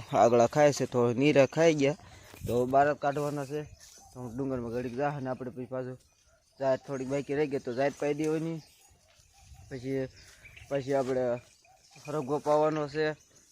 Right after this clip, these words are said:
પછી હજી હું રીંગણી પાવાની છે, તો રીંગણીને એવું બધું આપણે પાવાનું છે, તો એ બધું ફટાફટ પહેલાં આપણે પાઈ દેવી.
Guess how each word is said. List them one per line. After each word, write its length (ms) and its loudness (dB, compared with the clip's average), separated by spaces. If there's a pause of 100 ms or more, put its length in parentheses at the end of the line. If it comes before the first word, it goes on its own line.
પછી 540 -6 (320)
હજી 420 -6
હું 200 -8 (580)
રીંગણી 340 2
પાવાની 320 2
છે, 140 -8 (580)
તો 80 -12
રીંગણીને 480 -2
એવું 80 -6
બધું 240 0
આપણે 240 -2
પાવાનું 400 4
છે, 120 -10 (200)
તો 60 -16
એ 80 -6
બધું 240 -6
ફટાફટ 480 -8
પહેલાં 200 -2
આપણે 180 -2 (540)
પાઈ 300 4
દેવી. 300 2